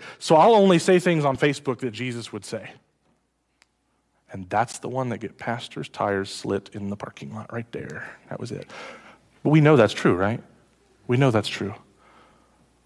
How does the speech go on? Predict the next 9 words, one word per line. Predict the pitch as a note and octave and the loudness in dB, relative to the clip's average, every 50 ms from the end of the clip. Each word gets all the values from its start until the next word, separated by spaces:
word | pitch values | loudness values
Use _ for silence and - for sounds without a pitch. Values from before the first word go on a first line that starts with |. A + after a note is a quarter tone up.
| _ _ _ _ _ _ _ _ _ _ _ _ _ _ _ _ _ _ _ _ _ _ _ _ _ _ _ _ _ _ _ _ _ _ _ _ _ _ _ | _ _ _ _ _ _ _ _ _ _ _ _ _ _ _ _ _ _ _ _ _ _ _ _ _ _ _ _ _ _ _ _ _ _ _ _ _ _ _
Would | - A2 A2+ A#2 A#2 A#2 | 4 6 6 6 6 4
Jesus | A2 A#2 A#2 A2+ A2 - - G#2 - - - | 2 4 4 4 4 2 0 -4 -4 -4 -8
type | - - G#2+ G#2 G#2 - - | -2 2 2 2 2 0 -2
this | - F#2+ F#2+ F#2 - - - - - - - - - _ _ _ _ _ _ | -2 -2 -2 -2 -2 -6 -8 -8 -10 -14 -16 -20 -20 _ _ _ _ _ _
into | G#2 G2 F#2+ F#2+ - G2 F#2+ F#2 - - - - - | -4 -2 -2 -2 -4 -4 -6 -6 -8 -16 -20 -18 -16
a | - | -12
social | - - G#2 G2+ - - - | -8 -6 -6 -6 -6 -6 -6
media | - - - - - | -6 -4 -6 -6 -8
post? | - - - - A#2+ - - - - | -8 -8 -10 -8 -10 -14 -16 -16 -18